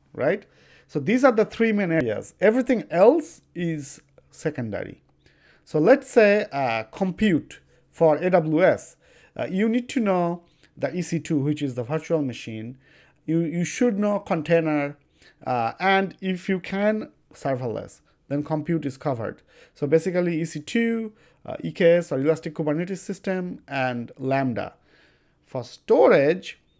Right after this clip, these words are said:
uh, is basically, uh, the block storage, uh, and the, and object storage and the database. So for block storage, you need to learn E B S.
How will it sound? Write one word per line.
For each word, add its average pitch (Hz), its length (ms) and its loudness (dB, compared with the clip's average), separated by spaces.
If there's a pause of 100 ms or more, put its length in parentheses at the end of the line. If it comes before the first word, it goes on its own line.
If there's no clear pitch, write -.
(220)
uh, 123 320 -2
is 175 280 0
basically, 180 720 0 (300)
uh, 113 180 -4
the 120 120 -4
block 156 360 4
storage, 226 720 6 (300)
uh, - 280 -4
and 143 300 -8
the, 139 240 2
and 165 400 2
object 156 340 2
storage 226 560 4
and 135 200 -6
the 123 80 -6
database. 127 580 -8 (1000)
So 156 180 -2
for 139 260 0
block 170 340 4
storage, 185 640 2
you 156 160 0
need 151 200 -4
to 160 60 -2
learn 151 240 0
E 147 80 2
B 143 220 4
S. 214 280 2